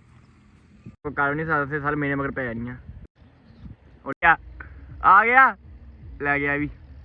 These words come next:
ਭੈਣ ਦਾ ਯਾਰ, ਇਹ ਵੀ ਲੈ ਗਿਆ। ਤੇ ਉਹਦੇ ਪਿੱਛੇ ਆ, ਸਾਰੇ ਪਤਾ ਲੱਗ ਗਿਆ ਨਾ। ਚਲੋ ਇੱਕ ਨਵਾਂ ਜਾਨਵਰ ਦਿਖਾਈਏ, ਆਹ ਦੇਖੋ। <laughs> ਦੱਸੋ ਕੀ ਆ ਚੀਜ਼, ਕੁਮੈਂਟ ਕਰਿਓ ਮੈਨੂੰ। ਇਹ ਸਾਨੂੰ ਪਤਾ ਕੀ ਬੰਗਲੇ ਆ, ਉਹਦਾ ਕੁਮੈਂਟ ਕਰਿਓ ਬਸ ਮੈਨੂੰ ਆਹ ਚੀਜ਼ ਦਾ।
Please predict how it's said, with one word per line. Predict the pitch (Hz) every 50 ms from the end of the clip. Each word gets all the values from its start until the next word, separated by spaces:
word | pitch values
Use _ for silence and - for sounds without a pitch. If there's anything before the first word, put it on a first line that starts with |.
| -
ਭੈਣ | - 127 123 117 107 101 -
ਦਾ | - 113
ਯਾਰ, | 123 123 131 131 135
ਇਹ | 139 143
ਵੀ | 147 151
ਲੈ | 139 131 120
ਗਿਆ। | 117 117 113 110 110 107 - - - - - - - - - - - - - - - - _ _
ਤੇ | - 147
ਉਹਦੇ | 156 156
ਪਿੱਛੇ | 135 139 - - - 147 143 131
ਆ, | 127 127
ਸਾਰੇ | 135 139 143 147
ਪਤਾ | 139 143 139 147
ਲੱਗ | 143 143 143 139
ਗਿਆ | 139 143 147
ਨਾ। | 147 _ - -
ਚਲੋ | 147 147 151
ਇੱਕ | 151 - -
ਨਵਾਂ | 151 147 143 147
ਜਾਨਵਰ | 143 147 143 143 139 139
ਦਿਖਾਈਏ, | 135 139 151 156 143 135
ਆਹ | 139 147 156 156 151
ਦੇਖੋ। | 139 127 117 - 117 110
<laughs> | - - 131 - - 151 - - - - - - - - - - - - - - - - - - - -
ਦੱਸੋ | 131 135 127 139
ਕੀ | - 143 147 151 156
ਆ | 151
ਚੀਜ਼, | 135 131 131 123 117 113 - - - - - - -
ਕੁਮੈਂਟ | 123 127 127 127 131
ਕਰਿਓ | 131 135 123 117 117
ਮੈਨੂੰ। | 117 113 113 110 107 - - - - - - - - - - - - - - - - - - - -
ਇਹ | - 143
ਸਾਨੂੰ | 147 151 147 147
ਪਤਾ | 131 139 139
ਕੀ | 143 143
ਬੰਗਲੇ | 139 135 131 131 131 131 131 131 131
ਆ, | 127 127 - - - - -
ਉਹਦਾ | 147 165 180 165
ਕੁਮੈਂਟ | 165 160 151 156 156
ਕਰਿਓ | - 127 113 113 110
ਬਸ | 110 104
ਮੈਨੂੰ | 113 117 113 113 113 113
ਆਹ | 127
ਚੀਜ਼ | 123 127 120 110 104 95
ਦਾ। | 98 101